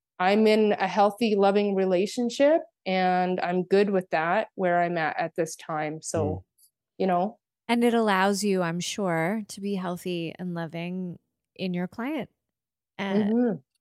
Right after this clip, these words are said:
Speaker 3: relationship.
Speaker 1: Oh, yeah.
Speaker 2: Mm.
Speaker 1: Yeah, absolutely. Like, there are some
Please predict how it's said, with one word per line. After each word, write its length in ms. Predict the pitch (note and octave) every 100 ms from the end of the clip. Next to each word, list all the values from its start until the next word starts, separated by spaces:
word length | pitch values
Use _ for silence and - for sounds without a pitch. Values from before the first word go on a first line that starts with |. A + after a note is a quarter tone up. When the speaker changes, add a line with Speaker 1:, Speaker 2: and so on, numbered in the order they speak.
| _ _
Speaker 3:
relationship. 500 | G3 E3 - - F#3
Speaker 1:
Oh, 160 | A3 C#4
yeah. 380 | C#4+ C4+ F#3+ D#3+
Speaker 2:
Mm. 40 | D#3+ - _ _ -
Speaker 1:
Yeah, 360 | A3 A#3+ F#3+ -
absolutely. 840 | A3+ - G3+ G#3 G#3+ E3+ D#3+ E3+ -
Like, 240 | F#3 F3 F3+
there 120 | F3
are 40 |
some 400 | F#3 - F#3 F3+